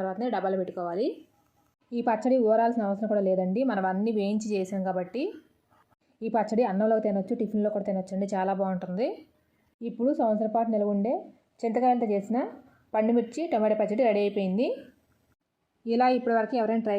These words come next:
చేయకపోతే తప్పకుండా ట్రై చేయండి, చాలా బాగుంది. వేడివేడి అన్నంలో పచ్చడి వేసుకుని, నెయ్యి వేసుకుని కలుపు తింటే చాలా బాగుంది. మా వారికి పచ్చడి చూడంగానే నోట్లో నీళ్ళు ఊరుతాయండి, మా వారికి అంత ఇష్టం పచ్చళ్ళు. కాకపోతే ఆయనకి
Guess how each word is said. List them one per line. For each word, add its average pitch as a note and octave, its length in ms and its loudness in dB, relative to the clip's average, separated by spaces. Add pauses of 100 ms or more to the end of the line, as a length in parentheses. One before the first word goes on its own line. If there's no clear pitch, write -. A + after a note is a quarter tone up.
చేయకపోతే G#3 400 -2 (140)
తప్పకుండా A3 320 -4
ట్రై G3+ 120 0 (100)
చేయండి, G3+ 440 0
చాలా G3 260 0
బాగుంది. F#3+ 380 0 (800)
వేడివేడి A#3 460 6
అన్నంలో G#3 320 2 (320)
పచ్చడి A3+ 300 0
వేసుకుని, A3 380 0
నెయ్యి G#3 160 2
వేసుకుని G#3+ 280 0
కలుపు G3+ 240 -2
తింటే G3+ 160 0 (100)
చాలా G3 260 0
బాగుంది. G3 360 2 (760)
మా A3 160 2
వారికి A#3 260 4
పచ్చడి A#3+ 260 0
చూడంగానే A3 420 2
నోట్లో G#3+ 300 2
నీళ్ళు G#3+ 200 4
ఊరుతాయండి, G3 440 -2 (120)
మా G3 140 -2
వారికి G3+ 200 -2
అంత F#3 180 -6
ఇష్టం G3 220 -8
పచ్చళ్ళు. F#3+ 400 -2 (1000)
కాకపోతే A#3 420 0
ఆయనకి A3+ 260 0